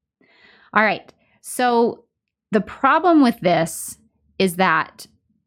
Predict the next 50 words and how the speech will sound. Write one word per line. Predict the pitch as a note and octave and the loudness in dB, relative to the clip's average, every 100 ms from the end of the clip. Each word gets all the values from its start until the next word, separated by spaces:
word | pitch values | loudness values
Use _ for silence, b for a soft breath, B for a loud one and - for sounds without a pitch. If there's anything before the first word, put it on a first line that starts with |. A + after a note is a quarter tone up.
| _ | _
all | G3+ A3+ | 0 2
of | C4 A#3+ | 0 0
these | B3+ A#3+ | -4 0
little | A3 A3 | 0 0
things | G#3+ G3+ | 0 0
will | G#3 | -2
collect | G#3 A#3+ G#3+ E3 - - - _ _ - | -6 -2 0 -2 -6 -16 -20 _ _ -6
into | F3+ G#3 | -4 -4
piles. | G#3 F3 E3+ E3+ E3 G3 - - _ _ _ | -6 -4 -4 -4 -4 -6 -14 -20 _ _ _
And | - F#3+ | 0 2
then | F3+ | 2
here's | F#3 A3 A3 | 4 2 2
another | G3 F3 E3+ | 2 2 0
fun | - E3+ D#3+ | -2 0 0
term | - D#3 E3 | 0 0 0
I'll | |
just | D#3 D#3+ - | -2 -6 -4
throw | F3 D#3+ | 0 2
out | D3+ D3 | 0 -2
there | D#3+ D3 E3 G3 - | -2 -2 0 -2 -4
as | F3+ F3 | -10 -8
I | |
kinda | E3 F3+ E3 | -4 -2 0
looked | E3 D#3+ | 0 0
into | F3 E3 | 0 0
doom | D#3 E3 D#3+ | 0 0 0
piles | E3+ D#3 D#3 E3 F#3 | 0 -2 -2 -4 -4
and | C#3+ C3+ E3 b b b | -4 -4 -4 b b b
what | F#3+ F3+ | 0 0
they | - F3 | 0 0
were, | E3+ E3 E3 | 2 2 2
is | F3+ D#3+ - b b | 0 -2 -12 b b
now | G3 G#3 | 2 4
there's | A#3 G#3+ | 2 0
a | F#3 | -2
term | - F#3 F3 | -2 0 0
called | F3+ E3 D#3+ | 0 -2 -2
doom | F3 F3 | 0 2
boxes. | D#3+ D3+ D#3 - G#3 A#3 C#4 - _ | 0 -2 -4 -4 -2 -2 -2 -10 _
Have | G3 | -2
you | G3+ | 0
heard | G3+ G3+ | 2 0
of | |
that? | F#3 F#3+ B3 - _ | 0 0 -4 -10 _
And | G3+ | 2
that's | G#3+ A3 | 2 0
just | G#3 - | -8 0
the | F#3+ | 0
next | E3+ - | 0 -2
stage | - E3+ E3 D#3+ - | -6 -4 -2 -4 -10